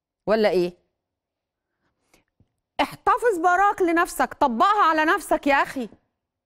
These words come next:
خلي قناعاتك لنفسك أنت. لكن أنا ذنبي إيه؟ أنت مالك ومالي؟ أنت مش واصي عليا، ولا واصي على الدنيا كلها، ولا حد فوضك عشان تتكلم باسم،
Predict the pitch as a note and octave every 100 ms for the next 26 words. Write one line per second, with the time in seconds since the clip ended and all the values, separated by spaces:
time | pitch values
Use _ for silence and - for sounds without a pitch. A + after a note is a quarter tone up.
0 | _ _ _ _ _ _ - - A4 A4+
1 | F#4+ F4 E4+ A4 G#4+ E4+ D#4 G4+ D#4 -
2 | A3+ F4+ F4 - D#3 _ _ _ _ _
3 | - B3 C#4 C#4 E4 G#4+ G#4 G4+ A4+ D#4
4 | D4 F4 F4 B3 - E4 - D4 G4+ -
5 | C4 A3+ B3 D#4+ C#4+ G#3 F3 _ _ _
6 | _ _ _ _ _ _ _ _ _ -
7 | D#4 - F#4 - F#4 A4 A4+ D4+ B3+ D#4
8 | D#4+ G#3+ E3 _ _ _ _ _ _ _
9 | _ _ _ - B3+ G4+ F#4+ F#4 - G4+
10 | D4+ C4 G#3+ G#3+ F#4+ F#4+ A#3+ B3 A3 A#3+
11 | D#4+ B3 - _ _ _ _ _ _ _
12 | _ _ _ _ _ _ - D4 A#4 G#4+
13 | A#4+ D#4 E4+ D#4+ D4+ F#4+ E4+ - D#4+ F4+
14 | G4 - - A4 A#4 F4 D#4 F#4+ E4